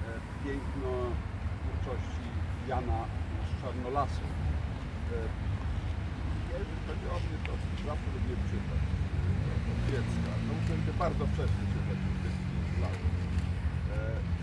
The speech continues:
czytałem bardzo dużo książek, e,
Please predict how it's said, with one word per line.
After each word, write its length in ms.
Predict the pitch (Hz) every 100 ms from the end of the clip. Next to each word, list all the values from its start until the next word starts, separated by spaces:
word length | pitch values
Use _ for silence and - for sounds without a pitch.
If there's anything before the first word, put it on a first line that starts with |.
| - - - - - - - - - 85 -
czytałem 300 | - 123 123 123 113
bardzo 180 | - -
dużo 140 | - - -
książek, 460 | 98 85 87 85 87
e, 360 | - 87 -